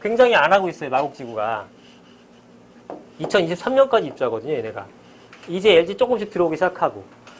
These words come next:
그러니까 처음에는 이게 막 미분양 나고 막 그랬단 말이에요. 처음에는 당연히 월세도 뭐 천 에 육십 들어갈 거다 했는데 천 에 삼십오, 사십부터 시작밖에 안 했어요.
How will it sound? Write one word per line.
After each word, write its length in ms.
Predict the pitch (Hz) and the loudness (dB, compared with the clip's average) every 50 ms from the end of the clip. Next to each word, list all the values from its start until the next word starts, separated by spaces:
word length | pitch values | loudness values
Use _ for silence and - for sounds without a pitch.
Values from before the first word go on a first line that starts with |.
| - - | -20 -4
그러니까 260 | - 240 247 247 233 233 | -2 0 2 2 2 2
처음에는 760 | - 269 285 285 277 269 254 247 226 202 175 139 127 117 113 120 - 156 | 2 0 0 2 2 2 2 2 2 2 0 -2 -6 -10 -12 -16 -16 -10
이게 140 | 151 170 180 | -6 -2 0
막 180 | 160 143 131 | 0 0 -2
미분양 360 | 127 175 202 226 233 226 220 208 | -4 -6 -2 2 2 2 2 2
나고 160 | 190 170 170 | 0 0 0
막 140 | 151 139 - | -2 -2 -2
그랬단 340 | 143 143 143 143 127 120 | -6 -6 -6 -6 -6 -6
말이에요. 240 | 113 110 107 113 127 | -8 -10 -10 -10 -6
처음에는 580 | 127 208 220 240 233 226 214 220 247 254 262 262 - - - - - - - - - - - - - - - - - | 0 2 2 2 2 0 0 0 0 0 0 -4 -10 -18 -20 -20 -20 -20 -20 -20 -20 -20 -20 -20 -20 -20 -20 -20 -4
당연히 300 | - 185 196 220 226 220 | 0 2 4 4 4 4
월세도 520 | 208 165 156 165 240 214 202 190 208 226 226 | 6 4 4 4 2 -2 -4 -2 -2 -2 -2
뭐 100 | 165 156 | -2 -4
천 200 | - - 240 240 | -6 -4 -4 -4
에 40 | 196 | -4
육십 220 | 165 - 202 - | -4 -6 -10 -8
들어갈 240 | - - 190 180 - | 0 2 2 4 4
거다 140 | 180 160 175 | 2 0 0
했는데 220 | 165 165 165 165 | 2 2 0 -2
천 120 | - 247 233 | 0 -2 -2
에 60 | 208 | -2
삼십오, 440 | - - 285 277 - - 233 220 185 | -2 -4 -6 -6 -8 -6 -6 -4 -2
사십부터 340 | 180 175 - - - 170 156 | -2 -2 -4 -4 -6 -6 -2
시작밖에 400 | - 185 175 - 170 165 - 131 | -2 -4 -2 -2 -4 -4 -4 -4
안 100 | 117 113 | -4 -4
했어요. 340 | 110 - - 110 104 104 | -8 -8 -10 -12 -12 -12